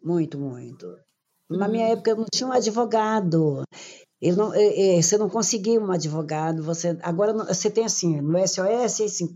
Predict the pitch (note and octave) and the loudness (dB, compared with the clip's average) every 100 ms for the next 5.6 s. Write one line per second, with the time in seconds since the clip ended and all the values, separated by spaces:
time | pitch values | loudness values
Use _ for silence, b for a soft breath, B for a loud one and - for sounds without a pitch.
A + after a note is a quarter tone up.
0 | - F#3+ F#3 A3+ A#3+ B3 A3+ A3+ A#3 G#3 | -8 -6 -4 -2 -2 -2 -4 -4 -2 -2
1 | G3 G3+ G#3 G#3+ F#3 G3+ G#3 G#3 G3+ G3+ | -2 -4 -2 -2 -2 -4 -4 -4 -4 -4
2 | F#3 F#3+ F#3+ - - F#3 F#3 E3+ E3+ E3+ | -4 -4 -4 -6 -4 -2 -2 -4 -2 0
3 | F3 F#3+ - B B B B B - - | 0 0 -4 B B B B B -6 0
4 | F#3 F3+ D#3+ D3 F3 F#3 E3+ E3 D#3+ E3+ | 4 4 2 0 -2 0 2 2 2 0
5 | F#3+ F#3+ G#3 F#3+ G#3 F#3+ | 2 2 2 0 -2 -6